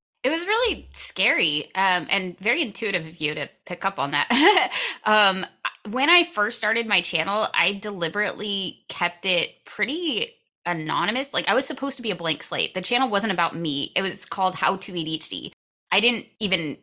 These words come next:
tell anybody my name for, like, <laughs> six months. Um, they finally kept asking, and I was like, "Oh, hi, I'm Jessica." But really, it was about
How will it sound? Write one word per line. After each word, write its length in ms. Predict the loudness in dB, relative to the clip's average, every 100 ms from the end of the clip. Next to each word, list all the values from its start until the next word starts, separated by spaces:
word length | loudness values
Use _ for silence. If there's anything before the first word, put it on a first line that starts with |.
| -6
tell 220 | 2 2
anybody 320 | 2 -2 -2
my 140 | 0 0
name 340 | 2 0 -2
for, 120 | -6
like, 160 | -4 -2
<laughs> 140 | 0
six 180 | -2 0
months. 440 | 2 2 0 -8 -12 _ _ 2
Um, 200 | 2 4
they 100 | 2
finally 320 | 2 2 0
kept 220 | -2 0
asking, 360 | 2 2 -2 -6
and 80 | -6
I 40 |
was 80 | -8
like, 140 | -8
"Oh, 120 | -8
hi, 240 | -4 -4 -4
I'm 120 | -4
Jessica." 440 | -6 -8 -8 -8 -8 -14 -10 0
But 180 | 0 2
really, 460 | -2 0 0 2
it 80 | 2
was 140 | 2
about 540 | -2 0 4 4 2